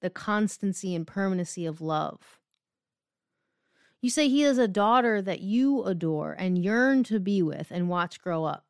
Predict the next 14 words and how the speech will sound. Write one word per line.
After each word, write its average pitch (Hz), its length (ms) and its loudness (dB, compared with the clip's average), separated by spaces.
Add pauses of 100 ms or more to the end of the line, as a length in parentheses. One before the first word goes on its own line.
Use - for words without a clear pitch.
<clears throat> - 60 -14 (800)
So 214 420 0 (1500)
why 240 800 2 (140)
does 214 340 2
the, 208 220 -2
why 233 240 0
do 349 120 4
these 311 220 2
paragraphs 196 840 0
about 180 260 0
your 196 140 -2
life 185 340 0
have 185 260 -8
so 214 600 0